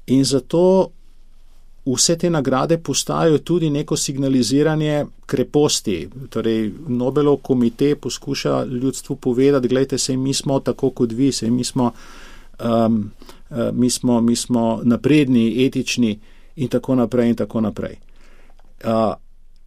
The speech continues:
in v normalnih razmerah bi moralo povsem zadostovati,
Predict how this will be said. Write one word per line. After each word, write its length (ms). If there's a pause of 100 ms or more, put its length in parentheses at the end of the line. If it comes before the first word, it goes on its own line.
in 160
v 120
normalnih 460
razmerah 520 (160)
bi 320
moralo 380
povsem 460
zadostovati, 920